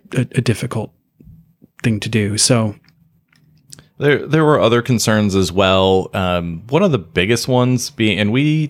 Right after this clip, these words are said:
Speaker 2: didn't touch on this. I
Speaker 1: Mm-hmm.
Speaker 2: read all the articles about it, like, three weeks ago, but then never remembered to bring it up.
Speaker 1: <laughs>
Speaker 2: Uh, so John Boynton, who is part of the ownership group that owns the Riv and the Pride,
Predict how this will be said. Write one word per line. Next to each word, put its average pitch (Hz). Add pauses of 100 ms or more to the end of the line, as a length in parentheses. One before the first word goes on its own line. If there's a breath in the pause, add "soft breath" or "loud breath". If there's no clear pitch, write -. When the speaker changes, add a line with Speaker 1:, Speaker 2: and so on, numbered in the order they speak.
(120)
Speaker 2:
didn't 110 (240)
touch -
on 131
this. 139
I 113
Speaker 1:
Mm-hmm. 101
Speaker 2:
read 107
all 113
the 101
articles 107
about 113
it, 117
like, 85
three 104
weeks 95
ago, 113
but 104
then 92
never 90 (640)
remembered 90
to 90
bring 85
it 82
up. 95
Speaker 1:
<laughs> -
Speaker 2:
Uh, 98 (160)
so 117
John 113
Boynton, 101
who 92
is 90 (300)
part 107
of 90
the 90
ownership 101
group 95
that -
owns 90
the 92
Riv 92
and 87
the 82
Pride, 98